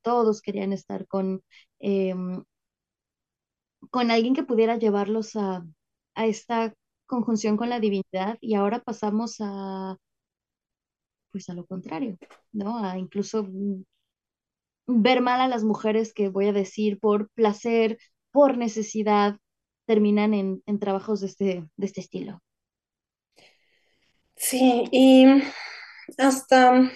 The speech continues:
Speaker 2: Jung llega a hablar de eso, que hay una decadencia en la sociedad cuando un arquetipo se rompe,
Speaker 1: Ujú.
Speaker 2: cuando queda fracturado.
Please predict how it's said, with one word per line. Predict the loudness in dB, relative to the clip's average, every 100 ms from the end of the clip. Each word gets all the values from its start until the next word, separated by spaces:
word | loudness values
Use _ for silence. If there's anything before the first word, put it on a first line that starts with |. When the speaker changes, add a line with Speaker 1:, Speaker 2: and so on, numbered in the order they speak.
| -10 _ _ -12
Speaker 2:
Jung | -6 4 8 10 10
llega | 8 8 6
a | 4 4
hablar | 6 6 6
de | 6 6
eso, | 6 2 -2
que | -2 -2
hay | 0 4 6 6 4 -6 _ _ -20 _
una | 4 6 6
decadencia | 6 6 4 4 6 6 2 2 2 2 2
en | 6
la | 6
sociedad | 4 2 6 6 6
cuando | 4 8 8
un | 8
arquetipo | 8 4 2 0 -2 0 0
se | 4 4
rompe, | 6 4 4 0 -16 _ _ _ _ _ -2
Speaker 1:
Ujú. | 0 0 -2 -8 _ _ _ 0
Speaker 2:
cuando | 4 4
queda | 6 4
fracturado. | 4 2 4 4 6 4 2 -4